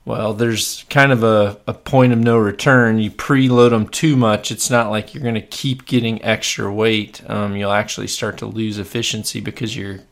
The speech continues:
you're cam indexing, which is another subject. But,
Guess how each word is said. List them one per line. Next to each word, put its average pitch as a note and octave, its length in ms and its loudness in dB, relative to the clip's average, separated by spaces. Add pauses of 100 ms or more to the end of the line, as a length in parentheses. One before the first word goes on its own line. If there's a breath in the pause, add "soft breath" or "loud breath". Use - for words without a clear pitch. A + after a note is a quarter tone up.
you're G#2+ 200 -10
cam A2+ 480 -4
indexing, G#2+ 680 -4
which G2+ 220 -8
is G#2 100 -8
another G2 360 -6
subject. G2 440 -8
But, G2+ 220 -4